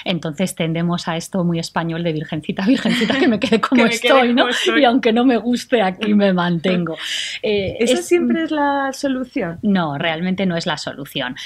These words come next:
Speaker 1: Sí, sí es cierto que es un momento en el cual es más complicado decir, "Ala, me voy sin nada y que sea lo que Dios quiera y ya encontraré otra cosa", ¿no?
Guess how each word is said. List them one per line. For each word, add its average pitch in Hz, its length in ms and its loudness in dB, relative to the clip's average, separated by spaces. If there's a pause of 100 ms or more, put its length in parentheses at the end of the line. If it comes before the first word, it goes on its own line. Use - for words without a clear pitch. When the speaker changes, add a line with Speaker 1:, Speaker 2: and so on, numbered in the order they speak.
(100)
Speaker 1:
Sí, 220 560 2
sí - 160 -2
es 190 100 -2
cierto 208 360 0
que 208 80 -6
es - 160 -6
un 175 80 4
momento 180 480 2
en 190 80 0
el 156 100 -6
cual 151 160 -2
es 156 100 -8
más 156 180 -4
complicado 160 600 -2
decir, 165 300 -4
"Ala, 175 180 0
me 131 140 -12
voy 135 200 -6
sin 151 300 -4
nada 180 480 2
y 156 240 -4
que 139 140 -10
sea - 160 -8
lo 139 100 -4
que 151 120 -6
Dios 143 260 -2
quiera 180 380 2
y 185 60 -4
ya 160 100 -6
encontraré 147 460 -6
otra - 200 -16
cosa", 131 360 -8
¿no? 208 140 -2